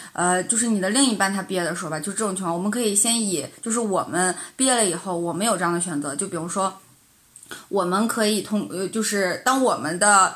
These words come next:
前途、未来选择的这个事情和我们的这个本身的这个感情发生冲突的时候，是如何，会，要如何选择？如果是你的话，你会如何选择？就比如说，你可以出国，但是你的男朋友他没有办法出国，他没有办法去，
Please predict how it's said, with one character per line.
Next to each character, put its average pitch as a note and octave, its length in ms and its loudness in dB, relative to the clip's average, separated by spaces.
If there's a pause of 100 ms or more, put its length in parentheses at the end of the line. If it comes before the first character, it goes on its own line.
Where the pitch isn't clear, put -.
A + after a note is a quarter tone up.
(160)
前 G#3 240 2
途、 F#3 300 0
未 A3 180 0
来 F3+ 160 4
选 D3+ 240 2
择 D#3+ 200 -2
的 F#3 120 0
这 G3+ 100 -2
个 F#3+ 120 -2
事 G#3 160 -4
情 F3+ 180 0
和 A3 160 -2
我 A#3+ 140 2
们 D3 180 -2
的 F3 140 -4
这 G3+ 100 -2
个 G3+ 120 0
本 F3+ 180 -4
身 G3+ 80 -2
的 G3+ 80 0
这 G#3+ 80 0
个 G#3+ 100 2
感 F3 220 -2
情 F3 160 -4
发 F#3 160 -4
生 F#3 140 -4
冲 F#3+ 200 -4
突 F#3 140 -6
的 E3+ 120 -6
时 F3+ 120 -8
候， F3+ 80 -4
是 F#3 160 -8
如 E3+ 180 -6
何， E3+ 300 -4 (160)
会， A3+ 240 -2
要 G3+ 160 0
如 E3+ 180 -6
何 F3 160 -8
选 E3+ 260 -10
择？ - 160 -14 (360)
如 G#3 120 -6
果 G#3+ 120 0
是 G#3 140 -2
你 G#3 160 0
的 - 100 -6
话， E3+ 140 -8
你 D#3+ 80 -4
会 F3+ 180 -10
如 E3 140 -12
何 F3+ 140 -16
选 - 240 -14
择？ - 180 -20
就 F#2+ 80 -12
比 D#3 140 -10
如 D3+ 120 -2
说， F3 220 -4 (320)
你 G3+ 140 2
可 A#3+ 120 2
以 F3+ 60 2
出 - 180 -6
国， C3+ 280 -8 (160)
但 A3+ 180 0
是 A3 120 -2
你 F#3+ 200 0
的 E3 200 0
男 D3+ 180 0
朋 F3+ 160 -4
友 E3+ 60 -2
他 F#3+ 120 -8
没 F3+ 120 -4
有 E3+ 100 -2
办 E3+ 140 -4
法 D3 140 -4
出 - 180 -12
国， C#3+ 320 -6
他 F#3 100 -12
没 F#3 80 -6
有 E3+ 60 -4
办 F3+ 120 -6
法 F3 140 -8
去， - 340 -8